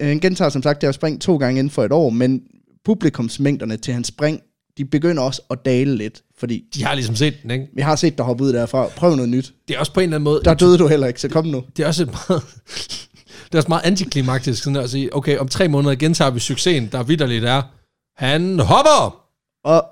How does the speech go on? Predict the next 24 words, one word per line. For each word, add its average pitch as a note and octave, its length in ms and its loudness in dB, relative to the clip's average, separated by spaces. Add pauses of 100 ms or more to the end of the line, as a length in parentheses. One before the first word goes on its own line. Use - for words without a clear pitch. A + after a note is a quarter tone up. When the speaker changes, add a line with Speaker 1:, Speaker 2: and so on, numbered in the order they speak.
Speaker 2:
Plask. - 400 -6
Det D3 120 -2
var C#3+ 60 2
det. D3 120 -4 (320)
Super. B3+ 420 -2
Tak A#3+ 200 0
for - 100 -2
i G3+ 60 4
dag. G3 180 4 (220)
Speaker 1:
Tak G3 200 -2
for F#3 80 2
i - 20 2
dag. F3+ 320 0
Kom E3+ 140 0
godt F3 180 2
hjem. F#3 260 0 (160)
Speaker 2:
Ja. D#3+ 160 0 (800)
Speaker 1:
Nu B2+ 60 0
er C#3 100 6
der C#3 120 4
været B2+ 120 4
en A#2+ 60 -2
opvarmer A#2 440 0
på, A#2+ 300 -4